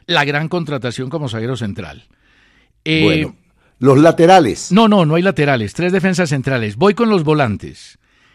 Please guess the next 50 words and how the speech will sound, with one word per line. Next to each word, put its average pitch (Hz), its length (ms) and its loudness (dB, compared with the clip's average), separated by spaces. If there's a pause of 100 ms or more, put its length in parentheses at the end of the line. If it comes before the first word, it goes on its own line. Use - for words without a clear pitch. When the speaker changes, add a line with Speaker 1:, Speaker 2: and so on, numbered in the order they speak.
(120)
Speaker 1:
Cristian 226 460 2
Speaker 2:
Ajá. 196 60 0
Speaker 1:
Barrios, 165 480 2
extremo 175 420 -4
de 170 80 -2
Patriotas. 123 680 -6
Speaker 2:
¿Cómo 117 220 -2
así? 147 320 0
Pero 98 220 -8
si 76 100 -12
juegan 135 280 -2
con 147 140 -4
tres 123 180 -2
Speaker 1:
Contratado 151 540 2
Speaker 2:
centrales. 170 100 -6 (180)
Speaker 1:
por, 135 380 -6
por 127 140 -8
Speaker 2:
Espérate 139 220 0
Speaker 1:
América. 117 220 2
Speaker 2:
un 117 60 -4
momentico. 107 560 -6 (180)
Pero 101 160 -6
si 87 100 -8
juegan 127 280 0
con 135 160 -4
tres 127 160 -2
centrales, 160 440 0
porque 160 220 -4
van 123 80 2
a 139 60 0
utilizar 120 560 -2
laterales 113 680 -2 (160)
de 107 180 -2
ida 110 120 -2
y 101 60 -2
vuelta 196 320 0
Speaker 1:
No, 254 60 0
no, 240 220 0
ple-, 285 140 -4
Speaker 2:
para 254 140 0
Speaker 1:
pero 233 180 2
Speaker 2:
hacer 240 120 -2
Speaker 1:
no, 240 100 -2
Speaker 2:
cinco. - 20 -2
Speaker 1:
no, 240 160 -2
no, 240 220 -2
no, 233 140 -6
no, 254 180 -6
no, 294 180 -6
no, 262 160 -12